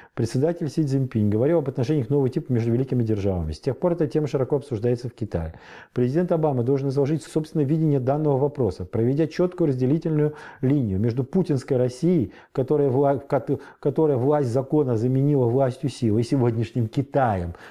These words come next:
который пусть и не всегда соблюдает законы, но с уважением относится к договорным обязательствам. Российская агрессия надо твердо противостоять. А Китай, наоборот,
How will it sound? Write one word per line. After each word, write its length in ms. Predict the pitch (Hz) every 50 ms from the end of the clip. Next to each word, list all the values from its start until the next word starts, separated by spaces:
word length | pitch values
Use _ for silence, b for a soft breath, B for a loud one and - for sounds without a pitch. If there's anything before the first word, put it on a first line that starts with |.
| B B
который 220 | - - - 156
пусть 260 | 151 - 196 170 -
и 40 | 196
не 120 | 196 185 170
всегда 420 | - - 220 185 180 190 233 226
соблюдает 560 | 202 - 180 151 139 143 135 131 127 117 113
законы, 460 | 107 117 127 120 - 123 120 113 113 B B B B B
но 80 | 143 131
с 100 | - -
уважением 580 | 120 107 104 90 85 107 135 170 196 202 196
относится 560 | 202 196 202 165 147 123 - 117 101 - - 107
к 80 | 95
договорным 540 | 87 107 98 98 104 107 101 104 104 98 92 B B B B
обязательствам. 720 | B 117 104 113 107 98 98 87 - - 80 - - 90 87
Российская 500 | 104 107 - - 123 120 - - - 123
агрессия 380 | 123 107 110 123 127 - 120
надо 160 | 120 123 120 -
твердо 380 | - 127 135 139 135 131 143
противостоять. 880 | 143 - 160 151 180 180 175 156 - 156 165 196 214 190 131 - - - - b b b b b b b b b b
А 80 | 135 123
Китай, 480 | - - 165 - - 180 170 160 131
наоборот, 520 | 104 98 98 98 101 104 101 98 95 -